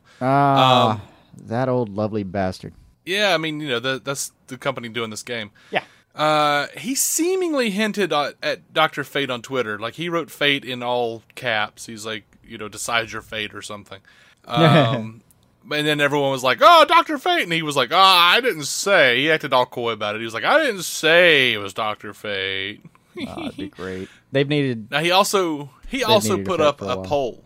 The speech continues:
Speaker 2: He put up a poll that said, "Who do you wanna see more in Injustice Two? Blue Beetle, Captain Cold, or Swamp Thing?" Uh, they were pretty closely tied. Like, Blue Beetle won,
Speaker 1: And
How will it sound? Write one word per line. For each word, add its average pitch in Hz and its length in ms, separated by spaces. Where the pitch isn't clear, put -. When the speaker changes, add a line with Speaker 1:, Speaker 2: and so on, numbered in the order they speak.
Speaker 2:
He 254 160
put 262 140
up 202 120
a 139 60
poll 139 420
that 131 220
said, 131 320
"Who 160 160
do 165 80
you 160 80
wanna 151 140
see 139 180
more 135 360
in 123 180
Injustice 120 440
Two? 123 220
Blue 117 220
Beetle, 120 260
Captain 120 380
Cold, 113 240
or 107 80
Swamp 127 360
Thing?" 123 260
Uh, 123 180
they 143 160
were 170 160
pretty 139 600
closely 127 600
tied. 104 520
Like, 123 540
Blue 160 200
Beetle 156 300
won, 131 360
Speaker 1:
And 170 220